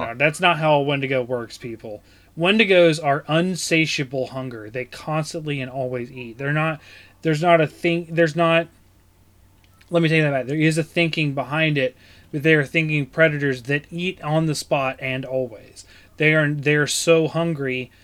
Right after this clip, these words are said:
Speaker 2: because they can't be satiated, right? That's the thing, is they're constantly hungry.
Speaker 1: Yeah.
Speaker 2: Their, their hunger never stops.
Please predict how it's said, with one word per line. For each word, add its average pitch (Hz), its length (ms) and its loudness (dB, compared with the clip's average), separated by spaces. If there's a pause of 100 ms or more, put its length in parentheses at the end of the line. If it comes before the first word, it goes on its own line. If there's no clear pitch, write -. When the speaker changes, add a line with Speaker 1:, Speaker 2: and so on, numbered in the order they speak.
(280)
Speaker 2:
because 151 280 -2
they 160 100 4
can't 175 400 -2
be 160 140 -2
satiated, 147 920 -2
right? 147 260 0
That's 151 220 -2
the 135 80 -12
thing, 151 260 -2
is 120 140 -6
they're 123 180 -4 (480)
constantly 170 720 -4
hungry. 127 460 -8
Speaker 1:
Yeah. 107 400 0
Speaker 2:
Their, 147 160 2
their 147 220 0
hunger 165 360 0
never 147 400 0
stops. - 720 -4